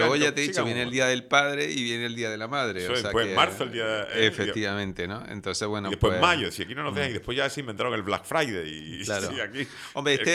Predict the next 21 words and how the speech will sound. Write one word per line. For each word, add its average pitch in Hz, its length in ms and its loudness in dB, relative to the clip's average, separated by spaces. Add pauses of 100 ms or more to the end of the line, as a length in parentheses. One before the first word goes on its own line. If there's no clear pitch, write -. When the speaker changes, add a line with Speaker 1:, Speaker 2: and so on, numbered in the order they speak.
(180)
Speaker 1:
que 135 80 -4
lo 127 120 0
que 113 120 -2
sí, 135 160 2
sí 143 140 2
es 117 340 -6
cierto 131 260 -6
que 147 100 -8
tiene 127 280 -4
ahí 127 340 -2
un 117 180 -6
origen, 98 1300 -6
digamos, 98 760 -6
más 92 540 -6
Speaker 2:
Pagano, 95 300 2
¿no? 104 140 -8 (580)
Speaker 1:
Mm, 104 520 -8
bueno, 127 440 -2
pagano, 143 720 0 (280)
pues, 110 200 -4
eh, 123 260 -8